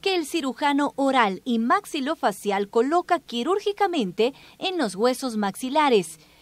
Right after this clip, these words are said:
Esto ayuda a completar nuevamente la dentadura, proporcionando uno o varios dientes artificiales que se ven estéticamente bien y que cumplen con todas las funciones masticatorias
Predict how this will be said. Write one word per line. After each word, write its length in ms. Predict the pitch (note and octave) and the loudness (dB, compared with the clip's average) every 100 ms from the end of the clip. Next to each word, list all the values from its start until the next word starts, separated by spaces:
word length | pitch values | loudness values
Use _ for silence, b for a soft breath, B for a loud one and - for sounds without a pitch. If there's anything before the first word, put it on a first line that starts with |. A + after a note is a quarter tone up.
| b b | b b
Esto 260 | F#3+ - | -4 0
ayuda 540 | A3 B3+ F4 G#3+ G#3 - | 0 2 0 2 2 0
a 160 | A#3 G#3+ | -2 -2
completar 800 | F#4 G4 F#4+ F4 C#4 B3 G3 G3 | -2 -2 -2 -4 2 2 2 0
nuevamente 760 | G#3 B3 F4 G4 F#4 C4+ F#3+ | 0 2 2 2 2 0 0
la 80 | F3+ | -2
dentadura, 600 | F#3 F3 G3+ C#4 G#3+ A#3 - B B | -2 -2 -2 2 4 2 -2 B B
proporcionando 920 | - E4+ G4+ G4 E4 C4+ D4 D4 D#4 - | 0 2 2 2 0 2 2 2 0 2
uno 440 | F#4 E4+ A#3 C#4 | 2 4 4 4
o 180 | A#3+ A3+ | 4 4
varios 400 | F#3+ D4+ F#4 F#4 | 6 4 2 -4
dientes 420 | B3+ B3+ F#3+ F#3 | -2 -2 -2 -6
artificiales 840 | F#3 F3+ F3 F#3 - A3 F#3+ C#4 - B B B | -8 -8 -10 -10 0 2 2 0 -4 B B B
que 140 | F#4+ | -2
se 140 | F#4 D#4 | 0 2
ven 300 | C#4+ E4 - | 2 0 0
estéticamente 1000 | B3 A#3+ - G4 G4+ F#4+ A3+ G#3+ G#3+ G3 | 2 2 0 -2 0 0 2 2 0 -2
bien 360 | F3+ G3 G#3 F4+ b b b | -2 0 0 -2 b b b
y 120 | G4+ G4+ | -2 0
que 160 | F4+ | 0
cumplen 480 | - F#4 - E4 A#3+ | 2 2 2 0 0
con 260 | C#4 C4 A3+ | 2 2 2
todas 400 | F#4 G4+ G4 C#4+ | 2 4 4 4
las 180 | G#3 | -2
funciones 600 | - G3+ - C#4+ C#4+ C4 | -2 -4 -2 -2 -2 -2
masticatorias 1080 | G3+ F#3+ - F4 F4 C4+ D4+ B3+ G3+ A#3+ | -2 -2 -2 -2 0 0 2 2 2 0